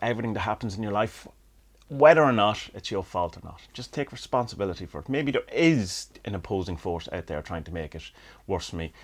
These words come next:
but I'm responsible for my reactions. I'm responsible for how I feel about that. I'm responsible for what I do when that happens. And strangely, when I calm down and the stress goes away from the new thing, like, say, recording or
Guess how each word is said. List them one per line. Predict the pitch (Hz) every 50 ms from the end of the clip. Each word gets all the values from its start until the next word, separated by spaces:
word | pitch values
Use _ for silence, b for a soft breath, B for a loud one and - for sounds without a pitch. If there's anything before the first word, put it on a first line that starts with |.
| B B
but | _ -
I'm | 101 123 131
responsible | 127 - - - 117 110 101 - - 98
for | 87 - 104
my | 95 92 90 87 87 82 82 B B B B B B B B B _
reactions. | - 92 101 110 110 110 - - - 104 95
I'm | 104 104 104
responsible | 104 95 - 113 101 98 92 - 101
for | - - 90
how | 85 92 87
I | 90
feel | 85 - - 135 143 143
about | 127 120 -
that. | 113 107 101
I'm | 101 101 104
responsible | 101 90 - 104 95 90 - 98
for | 87 - 90
what | 92 92
I | 95
do | 87 80 95 95 92
when | 90 87
that | 87 80 80
happens. | - 80 73 - - - - - B B B B B B - -
And | 175 175 175 180 170
strangely, | - - - 165 156 147 143 131 110 117
when | 107 117 117
I | 110
calm | - - 135 131 127 127
down | 117 117 113 113 110
and | 107 104
the | 95
stress | - - - 120 107 101 92 -
goes | - 113 104 92
away | 92 98 104 120 127 127
from | 123 - 110 98
the | 95
new | 92 95 92 87
thing, | - 87 85 82
like, | 76 76 -
say, | - - 90
recording | 85 82 - - - 110 98 92 87 85 85 85 82
or | - - 82 82 82 80